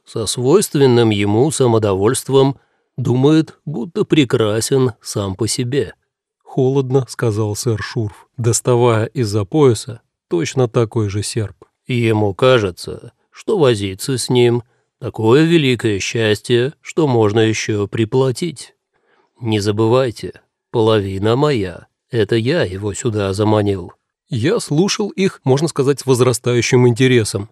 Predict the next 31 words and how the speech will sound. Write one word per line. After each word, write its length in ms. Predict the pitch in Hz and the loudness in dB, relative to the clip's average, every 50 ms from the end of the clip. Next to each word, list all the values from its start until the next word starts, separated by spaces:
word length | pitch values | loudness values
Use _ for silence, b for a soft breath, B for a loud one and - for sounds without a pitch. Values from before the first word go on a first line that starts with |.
| _ _ | _ _
Насколько 500 | 170 180 185 - - 202 196 175 180 170 | -6 -6 -6 0 2 2 2 4 2 2
вообще 380 | 156 160 151 139 - - 196 | 4 2 2 2 2 2 2
может 320 | 180 151 139 135 120 107 123 | 4 6 4 4 4 4 2
интересоваться 640 | 117 110 113 117 110 104 - 120 117 123 117 - 127 | 0 0 0 0 -2 0 -2 0 0 0 0 0 0
разговорами 600 | 104 110 98 104 110 110 117 165 156 151 135 131 | -2 -2 -2 -2 -2 -2 0 2 2 4 4 4
человек, 540 | 120 - - 120 113 120 127 151 165 - - | 2 2 0 0 2 2 4 2 2 0 0
висящий 500 | 143 143 143 - - 170 165 - - 139 | -2 -2 0 0 0 0 0 0 -2 -4
под 220 | 120 - 123 110 - | -2 -2 -4 -4 -2
потолком 640 | - 117 - 117 104 101 - - 147 175 214 - b b b b b b | -4 -2 -2 -2 -4 -4 -2 -4 -4 -2 -4 -8 b b b b b b
и 60 | - 196 | -8 -8
связанный 560 | - - 196 202 202 175 156 156 156 156 147 | -6 -2 -2 0 0 0 2 4 4 4 4
по 140 | 139 147 139 | 4 4 2
рукам 320 | 131 123 - 139 123 127 | 4 4 4 4 4 4
и 20 | |
ногам 460 | 117 120 117 113 123 139 139 143 131 - _ _ | 4 2 2 2 2 2 2 2 2 -2 _ _
такими 360 | - 110 104 - 147 143 160 165 | -10 -10 -6 -2 0 2 2 2
прочными 460 | 160 165 160 143 117 - 123 110 110 | 2 2 0 0 0 0 -2 -2 0
заклинаниями, 880 | 104 101 101 - 101 98 98 107 117 123 127 131 123 120 120 120 110 b b b b b b b | -2 -4 -6 -6 -6 -4 -2 0 2 4 6 6 6 6 4 2 0 b b b b b b b
что 220 | b - - 135 113 | b -4 -2 -2 0
потом 360 | 123 135 123 202 220 208 175 | 0 2 4 4 4 4 4
от 120 | 143 - | 2 2
них 240 | - 147 180 - - | 0 -2 -2 -2 -2
на 160 | 127 120 110 | -2 -2 -2
теле 380 | 107 - 143 156 165 151 135 117 | 0 0 2 2 4 4 2 4
надолго 480 | 113 117 113 110 139 151 160 135 123 | 2 2 2 2 2 0 2 2 2
останутся 500 | 117 - - - 123 113 117 107 - 120 | 0 0 0 0 0 0 0 0 -2 -6
синяки? 640 | 107 - 131 120 117 117 113 110 - 110 92 95 98 _ _ _ _ _ _ _ _ _ _ | -4 -2 0 2 2 2 0 -2 -6 -8 -8 -8 -12 _ _ _ _ _ _ _ _ _ _
То 140 | - 110 104 | -4 -4 -4
есть 240 | 101 - - - _ _ _ _ | -4 -8 -12 -16 _ _ _ _
остались 580 | 143 120 - - - - 131 123 110 104 98 | -8 -8 -8 -8 -2 0 0 2 2 0 -4
бы, 160 | 95 101 95 | -4 -8 -10